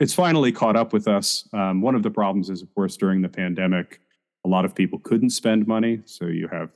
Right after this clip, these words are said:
this problem of perhaps pent up consumer demand that now, once everyone is back out spending, et cetera, you'd expect to see, um,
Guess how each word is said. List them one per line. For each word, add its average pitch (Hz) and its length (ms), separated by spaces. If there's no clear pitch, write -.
this - 140
problem 87 400
of 82 180
perhaps 90 400
pent 92 320
up 87 160
consumer 90 440
demand 90 480
that 85 240
now, 95 300
once 87 300
everyone 87 420
is 82 140
back 87 320
out 82 200
spending, 85 420
et 82 120
cetera, 82 460
you'd 85 180
expect - 380
to - 60
see, 80 280
um, 85 420